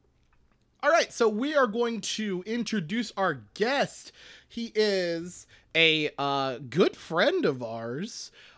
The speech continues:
Um, he also, uh,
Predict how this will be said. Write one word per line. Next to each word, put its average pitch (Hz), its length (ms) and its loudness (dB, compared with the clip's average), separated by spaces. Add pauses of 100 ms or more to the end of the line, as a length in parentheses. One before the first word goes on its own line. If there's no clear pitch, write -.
(140)
Um, 151 580 0
he - 300 -8
also, 214 840 4 (320)
uh, 156 320 2